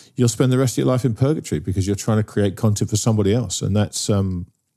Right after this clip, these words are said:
that's nowhere to be, Roger. And you, you know that as well as I do from these conversations, right? We've, we've never, ever set out to do that. We've always set out, you, me, and Gilo,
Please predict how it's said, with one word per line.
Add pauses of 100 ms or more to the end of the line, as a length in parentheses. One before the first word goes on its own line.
(260)
that's
nowhere
to
be,
Roger.
And
you,
you
know
that
as
well
as
I
do
from
these
conversations,
right?
We've,
we've
never,
ever (600)
set
out (240)
to
do
that.
We've
always
set
out,
you,
me,
and
Gilo,